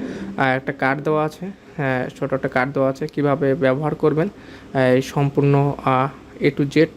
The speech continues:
এখানে বলে দেওয়া আছে। আপনারা যদি বুঝতে না পারেন, then আমাদেরকে জানাবেন, আমরা A to Z বুঝিয়ে দেবো। আর প্রোডাক্টটা হচ্ছে, আহ, অনেক ভালো এবং রিজনেবল প্রাইসে আমাদের কাছে পেয়ে যাবেন, আহ, রিজনেবল প্রাইসে আমাদের কাছে পেয়ে যাবেন।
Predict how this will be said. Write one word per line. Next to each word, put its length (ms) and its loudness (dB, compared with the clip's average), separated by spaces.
এখানে 300 0
বলে 240 4
দেওয়া 180 6
আছে। 180 -2
আপনারা 280 0
যদি 120 2
বুঝতে 300 2
না 100 4
পারেন, 320 2
then 120 4
আমাদেরকে 340 4
জানাবেন, 360 2
আমরা 180 2
A 100 6
to 140 2
Z 100 2
বুঝিয়ে 340 2
দেবো। 240 -6
আর 200 2
প্রোডাক্টটা 400 2
হচ্ছে, 420 2
আহ, 80 2
অনেক 300 2
ভালো 280 2
এবং 220 0
রিজনেবল 440 4
প্রাইসে 320 4
আমাদের 260 0
কাছে 160 -4
পেয়ে 200 2
যাবেন, 180 0
আহ, 440 -4
রিজনেবল 480 4
প্রাইসে 340 0
আমাদের 280 0
কাছে 200 -6
পেয়ে 160 0
যাবেন। 160 -2